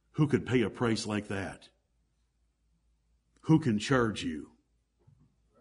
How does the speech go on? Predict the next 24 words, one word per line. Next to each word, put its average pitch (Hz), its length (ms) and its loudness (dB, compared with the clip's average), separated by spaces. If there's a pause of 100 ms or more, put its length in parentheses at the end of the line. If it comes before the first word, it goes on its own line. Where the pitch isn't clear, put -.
(880)
Who 147 160 0
shall 131 240 0
lay 107 160 0
anything 98 380 -4
to 85 60 -8
the 82 80 -10
charge 95 380 -4
of 80 120 -10
God's 85 300 -6
elect? 78 480 -10 (1120)
That 113 200 0
verse 98 240 -6
comes 101 300 -2
after 98 260 -2
the 95 80 -2
one 95 280 -4
Eric 104 320 -4
quoted 95 380 -2
to 110 140 0
us 101 140 -4
a 101 40 -6
little 98 220 -4
while 98 240 2
ago. 82 400 -4